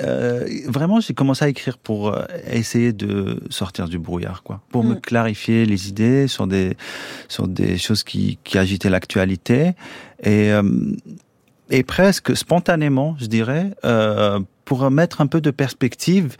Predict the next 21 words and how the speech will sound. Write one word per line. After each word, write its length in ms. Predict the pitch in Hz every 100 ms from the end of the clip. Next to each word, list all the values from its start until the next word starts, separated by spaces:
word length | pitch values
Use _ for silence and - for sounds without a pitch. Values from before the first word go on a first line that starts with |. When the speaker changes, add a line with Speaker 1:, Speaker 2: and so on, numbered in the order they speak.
| - - - -
Speaker 1:
j'ai 140 | 110
commencé 460 | 113 123 127 127 -
un 160 | 156 127
peu 240 | 131 131
à, 720 | 127 113 107 104 104 98 95 -
à, 300 | 98 95 98
dans 580 | 98 95 92 65 101 110
la, 100 | - - -
alors, 420 | - 123 120 - - _ _ - - - - - _ _ _ _ - 202 - -
à 120 | 135
développer 480 | 123 143 139 147 139
un 140 | 156 139
peu 140 | 143
plus 400 | - 151 190 175
en, 160 | 139 -
en, 380 | 123 120 117 117
en, 800 | 120 117 113 117 120 135 120 101 - - - - - -
en 80 |
réfléchissant 540 | 104 107 123 120 120 120
avec, 380 | 110 113 - 110
euh, 640 | 101 98 95 90 -